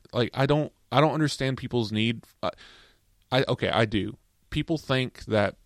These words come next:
if this comes out with an updated model next year, it's gonna be this radical new design that's lightweight and amazing and costs a thousand dollars. That's everyone's usual thought process here. No. If the, if, if Apple does anything,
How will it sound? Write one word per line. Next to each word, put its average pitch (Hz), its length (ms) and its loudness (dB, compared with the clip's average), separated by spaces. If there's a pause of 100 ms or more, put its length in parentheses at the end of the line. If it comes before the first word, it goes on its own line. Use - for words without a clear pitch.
(520)
if 123 140 0
this 120 200 0
comes 123 240 0
out 107 160 6
with 104 140 -4
an 98 80 -4
updated 98 380 0
model 98 280 0
next 92 300 -6
year, 95 100 -2
it's 95 100 -6
gonna 95 180 -2
be 92 220 -4
this 92 200 -4
radical 101 380 2
new 95 160 -2
design 92 340 -2
that's 95 200 -6
lightweight 95 480 0
and 92 260 -10
amazing 92 460 -2
and 90 100 -6
costs 92 240 -6
a 95 40 -10
thousand 92 300 -6
dollars. 98 340 -4
That's - 300 -6
everyone's 98 380 -2
usual 98 480 0 (100)
thought 101 200 0
process 95 400 -6
here. 107 240 -6 (720)
No. 113 300 -2 (920)
If 127 140 -4
the, 139 200 0
if, 127 120 -2
if 131 460 0
Apple 160 220 6
does 139 180 4
anything, 120 640 -2